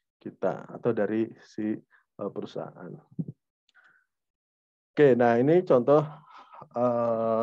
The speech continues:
layout sederhana karena pakai file yang lama, saya pakai di sini desain. Ini untuk ada employee, employee, eh, first name, last name, jalan, terus kemudian ada city. Nah, ini, eh, tentang identitas.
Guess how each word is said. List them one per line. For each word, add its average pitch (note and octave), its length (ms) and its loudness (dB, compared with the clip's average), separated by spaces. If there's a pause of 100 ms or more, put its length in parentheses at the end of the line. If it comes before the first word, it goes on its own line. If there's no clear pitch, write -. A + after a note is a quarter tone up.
layout A#2 240 -6
sederhana G#2+ 640 -8
karena G2 240 -12
pakai - 480 -12 (160)
file F2+ 240 -12
yang F#2+ 160 -12
lama, F#2+ 320 -6
saya G2+ 240 -16
pakai G#2 400 -12 (640)
di F#2 240 -10
sini A#2 320 -4
desain. B2 640 -4 (480)
Ini G#2+ 80 -6
untuk A#2 480 -4
ada A2+ 320 -4
employee, G#2+ 640 -4
employee, A#2+ 480 -2 (640)
eh, G2+ 160 -4
first A2+ 160 -8
name, B2 400 0
last G#2+ 240 -6
name, B2+ 480 -2 (460)
jalan, A#2 760 -4
terus G2 240 -8
kemudian G2+ 380 -8
ada G2+ 100 -4
city. A2+ 560 -8
Nah, G2 140 -10
ini, A#2+ 140 -4 (600)
eh, G2 160 -4
tentang A2+ 320 -2
identitas. G2 880 -6